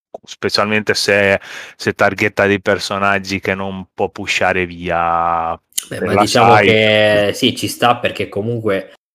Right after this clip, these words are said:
Speaker 2: noi abbiamo un personaggio che a-, alla fine si muove di L,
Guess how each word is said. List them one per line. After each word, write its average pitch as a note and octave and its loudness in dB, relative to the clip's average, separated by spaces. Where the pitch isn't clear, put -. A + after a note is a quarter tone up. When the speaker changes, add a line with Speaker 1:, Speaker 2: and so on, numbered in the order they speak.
Speaker 2:
noi A2 2
abbiamo G#2 -2
un G2 -8
personaggio A2 -2
che F#2+ -4
a-, F2+ -10
alla F#2+ -4
fine A#2 -2
si - -8
muove G#2+ -2
di G2+ -2
L, F2+ -2